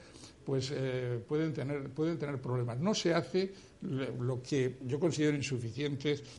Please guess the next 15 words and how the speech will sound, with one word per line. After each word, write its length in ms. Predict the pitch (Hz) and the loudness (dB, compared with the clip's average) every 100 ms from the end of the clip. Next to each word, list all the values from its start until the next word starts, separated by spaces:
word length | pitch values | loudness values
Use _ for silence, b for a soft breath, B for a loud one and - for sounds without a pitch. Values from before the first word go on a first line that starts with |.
| - | -8
instrumentos 500 | 117 147 165 165 123 | -2 0 0 0 2
políticos, 480 | 175 175 180 190 196 B - | 2 2 2 0 -2 B -4
no 120 | 196 | 0
tanto 320 | 220 208 165 | 2 4 4
penales, 440 | 131 160 175 180 - | 2 4 4 4 4
sino 260 | 135 127 | 0 0
también 240 | 123 123 143 | 0 -2 0
como 200 | 147 117 | 0 -2
procesales. 840 | - 117 - 101 135 101 90 - - 101 | -2 -4 -4 -4 -4 -4 -8 -14 -14 -10
Que 200 | 101 98 | -8 -8
no 100 | 101 | -10
sé 140 | 110 | -8
qué 100 | 110 | -6
habéis 200 | 101 98 | -4 -2
hablado, 280 | 101 117 123 | 0 0 0